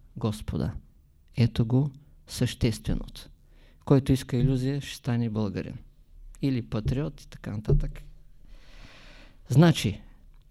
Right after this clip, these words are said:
истинният човек, третия бряг на реката, е вече чисто съзнание. След гносиса,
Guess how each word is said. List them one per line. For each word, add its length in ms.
истинният 520
човек, 380
третия 400
бряг 300
на 120
реката, 560
е 140
вече 580
чисто 440
съзнание. 800
След 380
гносиса, 720